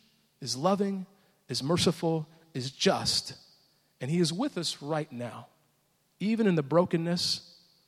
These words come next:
in the broken relationships, in the loneliness,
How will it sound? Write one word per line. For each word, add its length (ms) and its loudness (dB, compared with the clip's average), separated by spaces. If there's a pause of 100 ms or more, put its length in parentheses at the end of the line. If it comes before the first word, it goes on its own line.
(880)
in 60 -4
the 80 2
broken 340 2
relationships, 1000 0 (680)
in 100 -6
the 80 -2
loneliness, 720 2